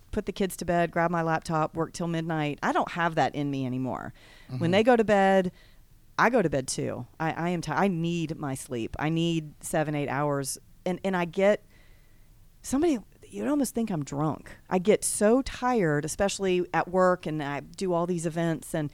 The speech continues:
Speaker 1: and I can have nothing to drink, and yet I kinda slur my words. But it ju-, it's almost like my
Speaker 2: It's fatigue. It's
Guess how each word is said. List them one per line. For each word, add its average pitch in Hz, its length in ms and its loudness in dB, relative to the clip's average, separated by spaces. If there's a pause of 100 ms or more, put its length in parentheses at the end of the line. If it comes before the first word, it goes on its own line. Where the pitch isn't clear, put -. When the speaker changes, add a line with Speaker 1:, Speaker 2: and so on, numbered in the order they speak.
(800)
Speaker 1:
and 190 140 4
I 180 120 0
can 208 120 -4
have 165 140 0
nothing 285 400 2
to 240 100 -4
drink, 208 340 0
and 175 100 0
yet 175 240 2 (240)
I 175 100 -6
kinda 262 240 -4
slur 208 300 -2
my 175 160 -2
words. 185 760 -2
But 214 160 0
it 240 140 4
ju-, 311 180 0
it's 262 160 0
almost 302 260 2
like 220 180 0 (120)
my 190 220 0
Speaker 2:
It's 180 100 2
fatigue. 185 480 -2
It's - 300 -6